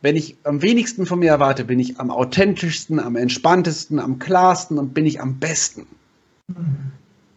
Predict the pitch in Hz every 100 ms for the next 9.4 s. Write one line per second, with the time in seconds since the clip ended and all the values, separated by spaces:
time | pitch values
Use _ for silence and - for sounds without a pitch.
0 | - 135 143 143 156 156 175 170 208 -
1 | - 151 151 139 - _ - 175 160 135
2 | 127 - 147 160 208 - 175 190 - 175
3 | 185 180 165 170 175 - 156 156 139 151
4 | 135 - 156 - 165 180 175 139 139 139
5 | 139 156 156 139 143 143 185 180 139 135
6 | - 147 156 143 143 131 147 196 - 139
7 | 143 139 139 135 143 135 131 165 156 139
8 | 139 135 127 139 214 220 151 123 123 131
9 | 120 113 120 123